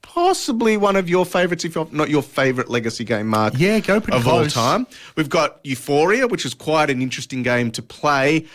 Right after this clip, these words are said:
Speaker 1: And now we've added Scythe to this. There are certainly other games, but they are the ones that most board gamers
Speaker 2: You mean Tapestry?
Speaker 1: would know.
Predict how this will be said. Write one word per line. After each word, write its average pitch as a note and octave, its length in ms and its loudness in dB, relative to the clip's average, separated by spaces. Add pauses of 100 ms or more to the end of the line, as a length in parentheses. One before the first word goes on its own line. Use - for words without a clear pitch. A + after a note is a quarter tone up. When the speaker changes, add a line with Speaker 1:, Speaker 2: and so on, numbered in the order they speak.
(140)
Speaker 1:
And F3+ 220 -4
now B3+ 260 2
we've C4+ 200 -2
added F3 320 -2
Scythe C3+ 720 -2
to - 140 -12
this. - 380 -14
There D3 180 0
are D#3 60 2
certainly G3 360 0
other B2 220 0
games, G2+ 340 -4
but F2+ 200 -6
they D3 180 2
are E3 80 2
the D3 100 0
ones A2+ 360 0
that A2 160 -4
most G#2+ 600 0 (320)
board A2 380 0
gamers D#2+ 560 -6
Speaker 2:
You A#2+ 80 2
mean A2 160 0
Tapestry? G#2 460 -4
Speaker 1:
would F#2+ 180 0
know. F2+ 380 2